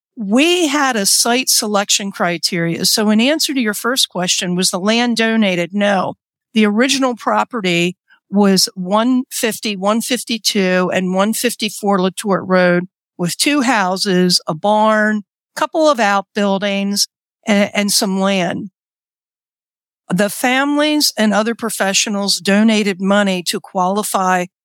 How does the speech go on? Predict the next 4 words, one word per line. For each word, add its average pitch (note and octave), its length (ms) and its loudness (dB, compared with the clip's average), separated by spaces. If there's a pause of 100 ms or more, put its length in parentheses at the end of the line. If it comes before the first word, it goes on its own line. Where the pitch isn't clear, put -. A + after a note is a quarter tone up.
(200)
for F#3+ 460 2
a G3 80 0
mortgage. F3 720 -2 (580)
And F#3 440 0